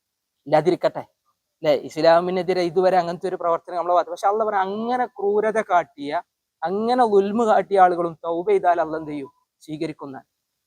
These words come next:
അപ്പൊ നിസ്സാരമായ ജീവിതത്തിലെ തിന്മകൾ വന്നു പോകുന്നതിന് പശ്ചാത്തപിച്ചാൽ അള്ളാഹു എന്തായാലും പൊറിച്ചിരുന്നാൽ അള്ളാഹു നമ്മുടെ തൗബകളെ സ്വീകരിക്കട്ടെ.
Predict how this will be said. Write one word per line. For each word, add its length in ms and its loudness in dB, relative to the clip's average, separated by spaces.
അപ്പൊ 140 -6
നിസ്സാരമായ 640 0
ജീവിതത്തിലെ 440 -8
തിന്മകൾ 400 -6
വന്നു 220 -4
പോകുന്നതിന് 420 -4
പശ്ചാത്തപിച്ചാൽ 640 -8
അള്ളാഹു 240 2
എന്തായാലും 360 -2
പൊറിച്ചിരുന്നാൽ 520 -4
അള്ളാഹു 180 2
നമ്മുടെ 300 -2
തൗബകളെ 360 -2
സ്വീകരിക്കട്ടെ. 600 -8